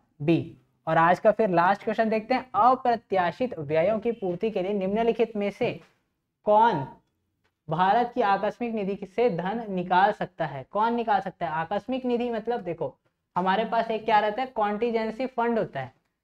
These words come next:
मतलब, जब हम लोग इमरजेंसी, जैसे हम लोग क्या करते हैं, पर्स में एक, हमारे पास एक सेक्शन ऐसा रहता है जहाँ पर हम लोग अलग से पैसा रखा रहता है छुपा के,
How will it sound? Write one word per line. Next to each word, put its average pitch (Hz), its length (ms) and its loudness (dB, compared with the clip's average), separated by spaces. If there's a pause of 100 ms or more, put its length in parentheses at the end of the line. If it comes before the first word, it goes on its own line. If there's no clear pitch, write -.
(220)
मतलब, 165 280 2
जब 226 160 6
हम 214 200 2
लोग 247 140 4
इमरजेंसी, 196 500 0
जैसे 190 180 -2
हम 220 140 0
लोग 247 220 0 (200)
क्या 226 140 4
करते 233 220 0
हैं, 151 160 -8
पर्स 214 260 4
में 247 120 0
एक, 226 260 0
हमारे 208 240 0
पास 220 220 -4
एक 214 200 0
सेक्शन 220 380 -4
ऐसा 196 200 0
रहता 220 220 2
है 240 60 0
जहाँ 220 160 0
पर 220 140 0
हम 214 100 -2
लोग 226 180 -2 (400)
अलग 185 240 0
से 233 100 -2
पैसा 220 240 2
रखा 220 180 0
रहता 233 180 -2
है 233 60 -4
छुपा 220 280 2
के, 220 100 -4